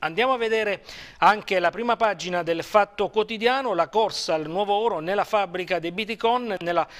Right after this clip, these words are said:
Bulgaria ex comunista, dove nasce la criptomoneta.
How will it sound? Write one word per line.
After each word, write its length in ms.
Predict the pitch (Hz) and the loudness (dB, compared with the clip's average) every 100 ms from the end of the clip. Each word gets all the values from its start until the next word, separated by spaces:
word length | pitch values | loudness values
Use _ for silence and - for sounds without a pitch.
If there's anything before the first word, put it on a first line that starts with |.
| - | -14
Bulgaria 520 | 165 240 233 233 208 | -2 2 4 4 2
ex 560 | 190 214 - - 202 175 | 2 0 0 -2 0 -2
comunista, 680 | 226 254 190 143 - 156 151 - - - - | -2 -2 -4 -6 -4 -2 -2 -6 -20 -20 -20
dove 340 | - 160 277 233 | -2 2 4 4
nasce 500 | 196 180 - 190 190 | 2 2 0 -2 0
la 220 | 165 180 | 2 2
criptomoneta. 1300 | - 269 - 208 240 233 - 214 240 220 175 196 - | 0 -6 -6 2 2 2 0 2 4 2 2 2 2